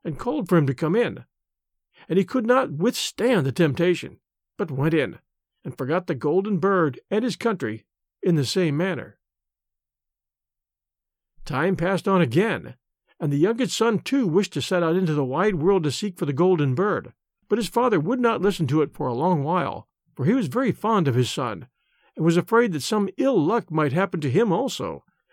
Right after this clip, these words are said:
and prevent his coming back. However, at last it was agreed that he should go, for he would not rest at home.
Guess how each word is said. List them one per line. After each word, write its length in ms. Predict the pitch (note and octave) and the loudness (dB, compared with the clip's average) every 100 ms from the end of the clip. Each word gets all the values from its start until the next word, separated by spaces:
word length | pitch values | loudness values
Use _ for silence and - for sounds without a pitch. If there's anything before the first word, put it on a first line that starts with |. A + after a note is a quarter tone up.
| _ - | _ -4
and 140 | A#3+ | 0
prevent 320 | F3 C#3+ F3+ | 2 4 4
his 160 | E3 C3+ | 2 0
coming 360 | F3 E3 C3+ | 0 0 0
back. 420 | C3 G3 - - _ _ _ _ _ _ _ _ _ _ _ _ _ _ _ _ _ _ _ _ | -2 -2 -4 -8 _ _ _ _ _ _ _ _ _ _ _ _ _ _ _ _ _ _ _ _
However, 580 | - B2+ B2 D#3 G#3 F3+ _ _ _ - | -4 -2 -2 0 0 -2 _ _ _ -14
at 120 | A2+ | -8
last 400 | G#2 C#3 F#3+ - | -4 0 0 0
it 40 | |
was 120 | B3 G3 | -2 -2
agreed 400 | E3 F#3 F#3+ C#3+ | 0 2 2 2
that 80 | |
he 80 | D3+ | 0
should 200 | - C#3+ | 0 -4
go, 400 | D3+ C#3+ G#2 - _ _ _ _ _ | -2 -2 -4 -10 _ _ _ _ _
for 140 | - | -2
he 80 | B2 | 2
would 160 | F3 A#3+ | 2 2
not 220 | A#3 F3+ | 0 0
rest 320 | C#3 G3+ - | 0 0 0
at 80 | B2+ | -2
home. 420 | B2+ C#3 D2 A#1 | -2 -4 -6 -12